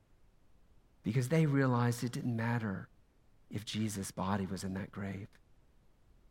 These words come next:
God had given them the good news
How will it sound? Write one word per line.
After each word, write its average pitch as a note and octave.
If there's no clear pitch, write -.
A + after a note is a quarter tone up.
God A#2+
had G#2
given A2
them G2+
the -
good A#2+
news G2+